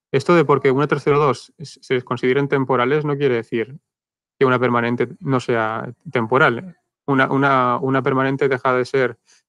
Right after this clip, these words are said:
permanente en el momento que la quitas y la pones a otro lado, ¿vale? <laughs> Así que, eh, siempre que podáis, eh, eh, tres cero uno, aunque, bueno, las dos pasan, pasan P R en este caso, lo único que las tres cero dos podría llegar Google a dejar mantenido e indexado, en este caso, el origen y no pasar el peso a la,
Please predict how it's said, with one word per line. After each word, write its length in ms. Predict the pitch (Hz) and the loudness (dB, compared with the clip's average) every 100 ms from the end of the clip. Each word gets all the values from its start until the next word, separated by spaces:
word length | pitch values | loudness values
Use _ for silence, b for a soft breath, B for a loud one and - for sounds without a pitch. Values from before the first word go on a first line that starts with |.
| - | -4
permanente 400 | 135 131 135 135 | -2 0 0 0
en 40 | |
el 60 | 143 | 0
momento 240 | 131 123 | -2 -2
que 100 | 135 | 0
la 100 | 127 | 0
quitas 240 | 123 127 143 | 0 0 2
y 20 | |
la 140 | 131 | 2
pones 240 | 131 123 120 | 0 -2 -4
a 40 | |
otro 140 | 113 120 | -4 -2
lado, 160 | 117 | -2
¿vale? 240 | 110 117 - | -2 -4 -8
<laughs> 760 | - - - - - - _ - | -10 -6 -6 -8 -14 -20 _ -6
Así 300 | 123 123 120 | -2 0 2
que, 540 | 117 113 113 131 - - | 2 2 0 -4 -8 -8
eh, 100 | 143 | -2
siempre 220 | 143 139 | 2 4
que 80 | 139 | 4
podáis, 460 | 135 135 139 131 - | 4 6 4 4 0
eh, 180 | 110 - | -2 0
eh, 140 | 131 | -4
tres 260 | 117 127 113 | -2 -4 -2
cero 220 | 131 123 | 0 2
uno, 420 | 120 127 135 135 _ | 2 2 0 -4 _
aunque, 280 | 123 120 117 | -8 -6 0
bueno, 220 | 127 117 | 0 0
las 180 | 110 113 | -2 0
dos 220 | 135 139 | 0 0
pasan, 500 | - 135 135 117 117 _ | 0 0 -2 -4 -10 _
pasan 360 | 131 123 117 110 | -2 0 -4 0
P 100 | 139 | 2
R 200 | 147 139 | 2 0
en 60 | |
este 180 | 131 143 | 0 -2
caso, 360 | 147 131 139 - b b _ | 0 0 -2 -6 b b _
lo 60 | 127 | 2
único 200 | 135 135 | 4 4
que 80 | 131 | 4
las 160 | 123 | 0
tres 160 | - 123 | 0 2
cero 140 | 135 127 | 4 4
dos 160 | 127 | 2
podría 480 | - 123 127 160 143 | 0 2 4 4 2
llegar 300 | 127 127 120 | 2 0 -2
Google 360 | 131 131 127 120 | -2 -2 -2 -2
a 220 | 127 185 _ | -4 -6 _
dejar 400 | - 127 - 120 | -10 -8 -2 -2
mantenido 600 | 123 123 117 117 123 123 | 0 -2 -2 0 0 0
e 60 | 117 | -2
indexado, 520 | 113 113 120 117 123 | -8 -8 -4 0 0
en 100 | 120 | 0
este 160 | - - | -6 -10
caso, 300 | 113 - 120 | -8 -2 0
el 100 | 113 | 2
origen 340 | 131 139 131 | 0 0 -2
y 60 | 117 | -4
no 100 | 117 | -8
pasar 260 | 117 120 | -6 -4
el 120 | 110 | -4
peso 320 | - 107 127 117 | -4 -6 -2 -2
a 80 | |
la, 160 | 110 | -2